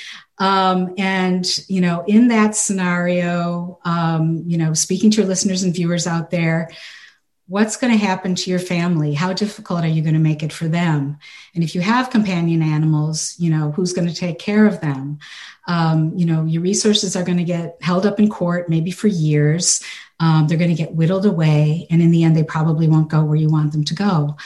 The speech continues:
You know, but then think about the other scenario where you've taken the time to do that legacy plan, and then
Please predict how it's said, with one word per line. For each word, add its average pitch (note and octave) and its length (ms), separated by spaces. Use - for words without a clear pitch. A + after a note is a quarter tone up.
You F3 100
know, E3+ 140
but G#3 140
then A#3 420
think B3+ 200
about G#3+ 260
the G#3 120
other A3+ 160
scenario E3 640
where E3 100
you've E3+ 160
taken C4 380
the G#3+ 80
time D3+ 640
to E3+ 100
do F#3 160
that E3 160
legacy D#3 380
plan, D3 500
and E3+ 160
then E3+ 520